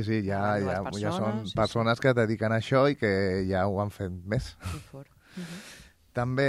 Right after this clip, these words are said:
Speaker 1: eh, hem de, aprofiten els lladres també, eh, quan tenim poc temps de, de reacció, no? Quan, no sé, en el moment que, eh, abans de tancar les portes,
Speaker 2: Sí.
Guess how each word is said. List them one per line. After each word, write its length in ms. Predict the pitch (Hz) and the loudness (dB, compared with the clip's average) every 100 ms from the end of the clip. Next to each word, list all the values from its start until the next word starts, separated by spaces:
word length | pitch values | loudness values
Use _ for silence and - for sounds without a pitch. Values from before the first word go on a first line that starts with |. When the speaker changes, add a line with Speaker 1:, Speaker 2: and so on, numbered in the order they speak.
| 127 | 2
Speaker 1:
eh, 800 | - 117 113 113 110 107 101 101 - - - - - - - _ - - | 2 2 4 2 2 2 0 -2 -6 -14 -16 -16 -16 -20 -20 _ -20 -18
hem 240 | - 98 123 | -10 -6 -2
de, 100 | 123 - | 0 0
aprofiten 640 | 117 113 110 135 139 143 | -2 -2 -4 -6 -4 -2
els 100 | 135 | -2
lladres 320 | 117 131 135 131 | 0 0 -2 -4
també, 260 | 123 123 131 131 | -4 -2 -2 -2
eh, 360 | 107 113 107 104 | 0 2 2 2
quan 180 | 113 110 | 0 2
tenim 240 | 113 123 | 0 0
poc 200 | 120 117 | 0 -2
temps 260 | - 120 113 | 0 0 2
de, 160 | 113 113 107 95 67 | 4 6 6 4 0
de 100 | 95 95 | -2 -2
reacció, 600 | 98 87 - 110 104 90 _ _ - | -2 -6 -4 0 0 0 _ _ -14
no? 140 | 98 101 | -10 -4
Quan, 280 | 110 95 95 92 92 92 90 87 - | -2 0 -2 -6 -6 -6 -8 -10 -10
no 100 | - 95 | -10 -6
sé, 100 | 98 92 80 | -4 -2 -4
en 200 | - 95 | -4 -4
el 40 | 101 | -4
moment 320 | 101 104 110 | -4 -2 -2
que, 140 | 107 110 107 107 107 107 107 107 | 0 2 2 2 2 0 0 0
eh, 220 | - - - | -2 -4 -4
abans 260 | 113 120 117 | -2 -2 -2
de 100 | 117 | -4
tancar 360 | 113 117 113 117 | -4 -4 -2 0
les 140 | 113 | -2
portes, 520 | - 127 123 147 170 | 2 2 4 4 2
Speaker 2:
Sí. 40 | - | 0